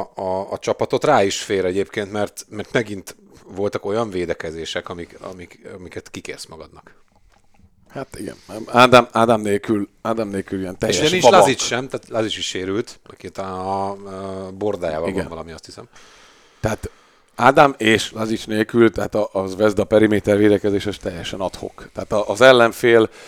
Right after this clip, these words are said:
Speaker 2: kurázsiától, játékolvasásától, meg agresszivitásától függ, hogy ezt most akkor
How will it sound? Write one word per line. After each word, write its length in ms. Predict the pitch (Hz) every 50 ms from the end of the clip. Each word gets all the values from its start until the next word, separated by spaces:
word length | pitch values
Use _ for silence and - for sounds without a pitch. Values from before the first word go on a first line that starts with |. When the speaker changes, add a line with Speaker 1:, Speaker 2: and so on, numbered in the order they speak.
| - - - - - _ _ -
Speaker 2:
kurázsiától, 680 | - 139 139 135 127 120 107 104 113 107 104 - 117 107
játékolvasásától, 1080 | 107 107 110 - - 110 107 - 110 107 101 107 - - 110 107 - 117 - 107 107
meg 120 | 107 107
agresszivitásától 920 | 110 107 104 101 - - - 104 101 95 92 92 - - 110 - 107 101
függ, 260 | - - 107 101 -
hogy 160 | - 110 101 98
ezt 200 | 95 - - -
most 220 | 98 92 - -
akkor 420 | - 98 - - - 107 98 98